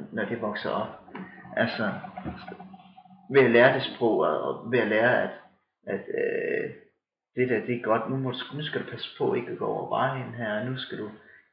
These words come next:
dit og dat og, og så videre. Det her, det er godt, de der, dem skal du passe på, de er ikke så rare, de mennesker der, og så videre. Altså, så man, så ved at, ved at man lærer ordene, så, så lærer, så,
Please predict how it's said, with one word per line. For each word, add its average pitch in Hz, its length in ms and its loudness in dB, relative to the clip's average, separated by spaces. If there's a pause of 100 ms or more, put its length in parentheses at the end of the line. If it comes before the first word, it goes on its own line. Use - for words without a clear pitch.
dit 139 240 -8
og - 180 -6
dat 123 380 0
og, 95 400 -6 (120)
og - 100 -14
så 113 100 -8
videre. 120 400 -4 (300)
Det 151 120 -2
her, 131 180 -2
det 139 100 0
er 131 80 -6
godt, 120 380 -2
de 151 120 -4
der, 127 220 2
dem 123 140 -2
skal - 200 -4
du - 60 -14
passe - 200 -14
på, 127 200 -2
de 127 140 -6
er 123 40 -6
ikke 120 140 -10
så 107 180 -8
rare, 117 280 -4
de 107 60 -8
mennesker 110 360 -10
der, 107 200 -8 (400)
og - 60 -12
så 107 160 -12
videre. 123 200 -6 (380)
Altså, 113 220 -6
så 131 240 2
man, 127 280 0 (920)
så 143 200 -6
ved 180 180 8
at, - 180 2 (420)
ved 160 140 6
at 139 140 6
man 123 160 4
lærer 190 440 4
ordene, 151 360 2
så, - 440 2
så 151 380 4
lærer, 147 280 4
så, - 200 -10